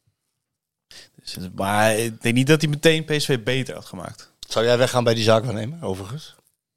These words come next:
Speaker 1: Poeh, hij heeft het wel bond gemaakt, hè, op het einde.
Speaker 2: Nou,
Speaker 1: Zo
Speaker 2: hm.
Speaker 1: van, eh, steeds weer wat meer eisen en dan laten klappen eigenlijk.
Speaker 2: Op de slotdag,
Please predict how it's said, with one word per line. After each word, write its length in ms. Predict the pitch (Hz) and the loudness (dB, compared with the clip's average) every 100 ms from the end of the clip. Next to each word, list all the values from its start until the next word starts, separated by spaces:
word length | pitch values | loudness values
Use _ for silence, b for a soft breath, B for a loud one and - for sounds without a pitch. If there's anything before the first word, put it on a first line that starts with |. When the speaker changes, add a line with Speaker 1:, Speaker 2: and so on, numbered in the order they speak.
| _ _ - | _ _ -16
Speaker 1:
Poeh, 360 | - 117 107 | -10 -6 -4
hij 100 | 98 | -4
heeft 160 | 101 - | -4 -6
het 80 | 110 | -2
wel 140 | 110 | 0
bond 220 | 120 135 | 0 -2
gemaakt, 360 | - 104 101 104 | -2 0 0 0
hè, 160 | 123 123 | -4 -4
op 60 | |
het 100 | 107 | -4
einde. 340 | 101 98 95 101 | -6 -6 -10 -12
Speaker 2:
Nou, 260 | 98 95 85 | -8 -8 -8
Speaker 1:
Zo 160 | - 113 | -8 -8
Speaker 2:
hm. 60 | 113 | -6
Speaker 1:
van, 220 | 107 110 | -6 -6
eh, 480 | 110 107 107 107 110 82 - | -4 -4 -4 -6 -8 -10 -10
steeds 340 | 107 151 139 | -4 -2 -2
weer 160 | 147 139 | -2 -2
wat 120 | 131 | -2
meer 200 | 139 147 | -2 -2
eisen 480 | 139 143 - 139 135 | 0 -2 -2 -4 -4
en 140 | 131 | -4
dan 280 | 131 131 123 | -6 -8 -10
laten 260 | 120 120 - | -6 -6 -6
klappen 280 | 143 143 120 | -6 -2 2
eigenlijk. 380 | 113 113 107 170 | 2 0 -4 -2
Speaker 2:
Op 140 | 139 | -2
de 80 | 135 | -2
slotdag, 720 | - 190 156 160 190 - | -2 -2 2 0 0 -12